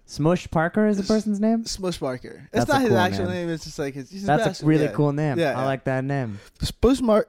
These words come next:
Speaker 2: uh, Smush, Smush Parker was, uh, was, like, a really highly touted, like, draft pick.
Speaker 1: Okay.
Speaker 2: Like, Michael Jordan drafted him. And he was supposed to be, like, a great player, like, a good athlete and everything like that.
Speaker 1: Yeah.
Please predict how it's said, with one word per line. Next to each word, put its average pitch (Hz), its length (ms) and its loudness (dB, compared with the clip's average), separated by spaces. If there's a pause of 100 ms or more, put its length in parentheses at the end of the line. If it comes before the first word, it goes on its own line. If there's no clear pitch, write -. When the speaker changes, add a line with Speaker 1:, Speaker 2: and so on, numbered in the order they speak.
Speaker 2:
uh, 190 80 2
Smush, - 500 2 (120)
Smush - 540 2 (200)
Parker 135 440 2 (540)
was, 156 360 4
uh, 135 460 2 (240)
was, 156 120 -4
like, 156 120 0
a - 20 0
really 160 480 4 (240)
highly 143 400 0
touted, 120 280 -4
like, 117 140 -4
draft 110 300 -4
pick. 110 320 -2 (160)
Speaker 1:
Okay. 104 400 2
Speaker 2:
Like, 127 340 0
Michael 156 320 4
Jordan 131 680 0 (260)
drafted 127 480 -4
him. 101 300 -10 (340)
And 139 320 -2
he 165 160 2
was 160 180 4
supposed 135 280 -2
to - 40 -8
be, 131 60 -4
like, 117 120 -6
a 113 120 -14 (120)
great 139 440 0
player, 131 640 0
like, 113 200 -6
a 104 100 -10
good 147 420 -2
athlete 131 400 -2
and 131 100 -4
everything 127 240 -4
like 123 180 -10
that. - 180 -8
Speaker 1:
Yeah. 107 260 0